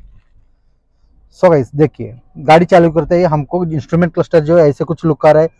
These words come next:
उसी के साथ illuminated Tata का logo मिल जा रहा है। उसी के साथ साइड में यहाँ पे देखिए, cruise control का option मिल जा रहा है, वो भी illuminated का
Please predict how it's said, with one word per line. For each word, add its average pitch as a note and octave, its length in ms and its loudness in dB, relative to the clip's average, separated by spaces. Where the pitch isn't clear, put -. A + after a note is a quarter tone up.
उसी D3+ 180 -6
के D#3+ 100 -2
साथ F3+ 200 2
illuminated E3 640 0
Tata C#3+ 280 2
का E3+ 140 0
logo D3 280 2
मिल D3+ 160 -2
जा D#3 120 0
रहा D3+ 120 0
है। D3+ 80 -4
उसी D3+ 180 -12
के D#3+ 100 -4
साथ F3+ 160 -2
साइड D#3+ 280 0
में E3+ 140 0
यहाँ D#3+ 160 0
पे D#3 100 -4
देखिए, D3+ 280 -4
cruise E3 320 -4
control D#3 300 -2
का D3+ 140 0
option E3 220 -2
मिल D#3 180 0
जा D3+ 120 2
रहा D3 80 2
है, D3+ 60 2
वो D#3 200 0
भी E3 100 0
illuminated D3+ 580 -2
का F3+ 140 -8